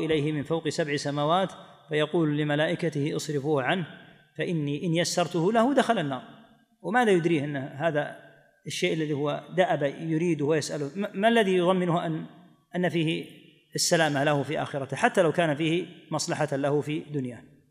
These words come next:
فيحيل الأمر إلى الله تعالى. أما الجواب على المسألة من حيث هي، قوله تعالى: "وقال ربكم ادعوني أستجب"، يقول: الآية لم تتضمن العطية مطلقاً،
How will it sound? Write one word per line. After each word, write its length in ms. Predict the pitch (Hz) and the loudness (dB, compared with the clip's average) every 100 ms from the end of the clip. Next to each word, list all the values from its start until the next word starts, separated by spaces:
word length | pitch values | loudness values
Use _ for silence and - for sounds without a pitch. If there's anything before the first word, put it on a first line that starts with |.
| _ _ _ | _ _ _
فيحيل 460 | - 160 190 220 196 | -4 -2 0 0 0
الأمر 280 | 160 170 151 | 0 0 0
إلى 160 | 156 | -2
الله 260 | 143 170 147 | 0 0 0
تعالى. 420 | 139 101 92 139 - _ _ _ _ - | -2 -10 -12 -16 -20 _ _ _ _ 0
أما 220 | 233 247 | 2 4
الجواب 360 | 202 202 233 185 | 6 8 8 8
على 320 | 185 220 226 | 4 4 2
المسألة 440 | 175 180 180 151 | 0 0 -2 -2
من 140 | 160 143 | -2 -4
حيث 220 | 170 139 | -4 -4
هي، 280 | 127 170 254 - - _ _ _ _ _ _ _ _ _ _ - | -4 -6 -6 -16 -20 _ _ _ _ _ _ _ _ _ _ 4
قوله 320 | 262 269 233 | 4 6 4
تعالى: 340 | 196 175 156 | 4 4 4
"وقال 260 | 151 196 196 | 2 4 4
ربكم 400 | 180 180 170 165 | 4 2 0 0
ادعوني 540 | 147 190 233 240 233 | 2 4 4 4 2
أستجب"، 340 | 185 - 117 110 - - - _ _ _ _ - | 0 0 -4 -8 -16 -20 -20 _ _ _ _ -10
يقول: 200 | 156 208 | 0 4
الآية 220 | 240 214 | 6 6
لم 140 | 285 | 4
تتضمن 500 | 226 226 214 202 190 | 2 2 2 4 4
العطية 480 | 175 143 156 190 139 | 6 4 6 4 4
مطلقاً، 460 | 123 151 135 120 | 0 -2 -2 -4